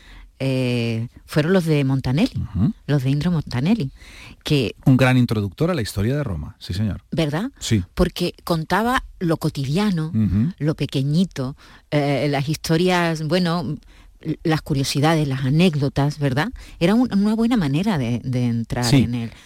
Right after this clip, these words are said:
Speaker 2: Él utilizaba lo anecdótico
Speaker 1: Sí.
Speaker 2: y lo curioso
Speaker 1: Sí, sí.
Speaker 2: para llamar la atención y luego te iba explicando,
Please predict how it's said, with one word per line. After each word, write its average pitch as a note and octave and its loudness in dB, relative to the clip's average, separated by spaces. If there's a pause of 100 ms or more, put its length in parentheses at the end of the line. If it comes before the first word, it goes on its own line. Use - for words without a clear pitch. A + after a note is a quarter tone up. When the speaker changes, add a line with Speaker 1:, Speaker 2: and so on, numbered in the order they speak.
(140)
Speaker 2:
Él D3 6
utilizaba D3+ 0
lo G#2 0
anecdótico G#2 -2
Speaker 1:
Sí. D3+ -2
Speaker 2:
y C#3+ 0
lo C#3 0
curioso C#3 -2
Speaker 1:
Sí, D#3 -10
sí. - -10
Speaker 2:
para A2 0
llamar A2+ 0
la D3 -2
atención D#3 -2
y C#3 -2
luego E3 0
te D3+ -2
iba D#3 0
explicando, E3 0